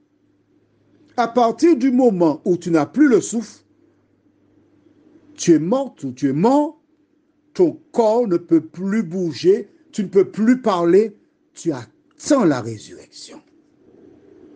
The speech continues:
La Bible déclare que le diable se déguise en ange de lumière. Si tu as des questions sur ce thème, tu envoies un WhatsApp au plus cinq cent quatre-vingt-seize,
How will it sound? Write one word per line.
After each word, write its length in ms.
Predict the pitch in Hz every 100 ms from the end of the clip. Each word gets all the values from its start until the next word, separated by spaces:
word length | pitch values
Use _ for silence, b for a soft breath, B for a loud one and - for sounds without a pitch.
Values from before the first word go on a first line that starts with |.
| _ - _ _ _ _ _ _ _ _ _
La 120 | 139 131
Bible 220 | 220 208
déclare 560 | 202 202 170 165 208 - _ _ _
que 100 | -
le 180 | 143 135
diable 460 | - - 117 170 160
se 120 | 156
déguise 800 | 135 135 113 151 185 147 113 -
en 140 | 131 113
ange 200 | 110 95
de 100 | 101
lumière. 460 | 98 85 - - _ _ _ _ _ _ _ b b b b -
Si 180 | 240
tu 140 | 233 196
as 40 |
des 140 | 143 -
questions 420 | 131 - - 208
sur 280 | - 131 - _
ce 340 | - - 123
thème, 400 | - 117 - - - _ _ _ _ _ _ _ _ - _ _ _
tu 160 | -
envoies 260 | 233 156 180
un 20 |
WhatsApp 500 | 160 151 120 175 170 -
au 200 | 139 127 -
plus 240 | - 285 240
cinq 360 | - - 254
cent 300 | - - 196
quatre-vingt-seize, 1160 | 190 175 151 135 127 - 120 85 - - -